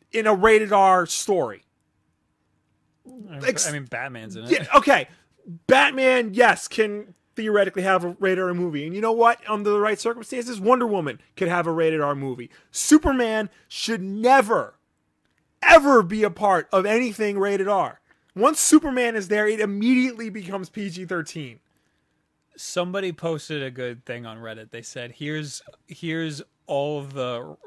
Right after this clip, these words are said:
Speaker 2: in, in quotes, "rated R" scenes from, uh, the extended version of, uh, one of the Lord of the Rings movies.
Speaker 1: Mm-hmm.
Speaker 2: And it was, uh, just a bunch of orcs being slaughtered, you know, like in a, in a giant, one of the giant wars in the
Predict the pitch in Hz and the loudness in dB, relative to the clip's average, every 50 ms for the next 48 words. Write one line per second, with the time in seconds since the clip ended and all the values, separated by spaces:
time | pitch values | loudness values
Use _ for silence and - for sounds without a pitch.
0 | - 143 127 120 123 - - 165 135 127 123 123 135 - 151 131 - - 135 123 | -20 -18 -18 -20 -20 -16 -14 -12 -12 -10 -12 -14 -14 -14 -16 -16 -14 -12 -14 -14
1 | 123 - - - 131 123 131 131 131 135 131 131 127 127 - - 123 120 117 117 | -14 -14 -16 -16 -14 -10 -8 -8 -6 -6 -6 -6 -6 -8 -8 -8 -6 -6 -6 -6
2 | 113 113 117 - - - 123 117 113 113 113 110 - - - - 113 113 110 110 | -6 -8 -10 -12 -14 -14 -12 -12 -12 -14 -14 -16 -16 -16 -12 -12 -10 -10 -10 -12
3 | 110 - - 135 120 113 110 110 107 113 117 120 110 110 - - - 131 120 117 | -16 -16 -14 -14 -14 -14 -14 -14 -16 -16 -18 -18 -18 -18 -18 -16 -14 -12 -12 -12
4 | 117 113 120 117 117 113 120 117 113 117 120 110 107 107 107 107 117 - _ - | -12 -12 -12 -12 -12 -14 -16 -18 -18 -16 -16 -14 -14 -14 -14 -16 -18 -20 _ -18
5 | 123 110 110 110 123 120 120 117 113 110 113 113 110 107 107 107 107 110 113 107 | -18 -16 -14 -12 -10 -10 -8 -8 -8 -10 -10 -12 -14 -14 -16 -16 -18 -18 -18 -20
6 | 107 - - - - - 127 123 123 110 104 104 - _ _ - 143 135 143 151 | -20 -20 -20 -20 -20 -18 -18 -18 -16 -18 -18 -20 -20 _ _ -12 -10 -8 -8 -8
7 | 170 156 147 139 135 131 127 123 120 117 - - 175 135 123 120 120 120 117 113 | -6 -4 -2 0 0 0 -2 -4 -8 -12 -14 -10 -8 -6 -4 -4 -4 -4 -6 -6
8 | 113 113 _ _ _ _ _ _ _ _ - - 143 - 143 165 160 139 151 - | -10 -12 _ _ _ _ _ _ _ _ -18 -16 -16 -10 -8 -8 -8 -8 -10 -12
9 | - 147 139 135 - - - 135 117 123 - - - 127 120 123 139 139 - _ | -12 -12 -12 -14 -16 -16 -16 -16 -16 -16 -18 -18 -16 -14 -14 -14 -14 -16 -18 _
10 | _ _ _ 165 151 151 147 147 - _ _ - 131 120 123 117 123 120 117 113 | _ _ _ -18 -16 -14 -16 -16 -18 _ _ -20 -16 -16 -14 -14 -14 -14 -14 -14
11 | 110 110 135 120 113 113 110 107 _ _ _ _ _ _ _ - 127 131 127 - | -16 -18 -18 -20 -20 -20 -20 -20 _ _ _ _ _ _ _ -20 -20 -20 _ -14
12 | 127 117 113 113 110 - _ _ 151 147 143 135 123 117 131 107 101 117 113 110 | -14 -12 -12 -14 -16 -18 _ _ -12 -12 -12 -12 -10 -10 -10 -10 -10 -12 -16 -16
13 | 104 104 107 107 107 104 101 101 104 | -16 -16 -16 -18 -20 -20 -20 -20 -20